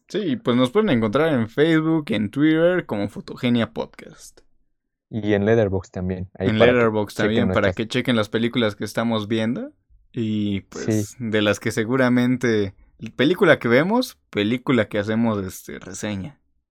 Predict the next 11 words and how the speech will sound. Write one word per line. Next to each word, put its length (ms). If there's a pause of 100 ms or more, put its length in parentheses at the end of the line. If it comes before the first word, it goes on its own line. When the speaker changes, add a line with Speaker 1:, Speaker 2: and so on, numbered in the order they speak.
(960)
Speaker 2:
Sí, 420
sí, 180
sí, 40
sí. 260 (480)
Está 140
interesante 440
eso 140
de 60
Letterboxd, 600
entonces 480
ahí 360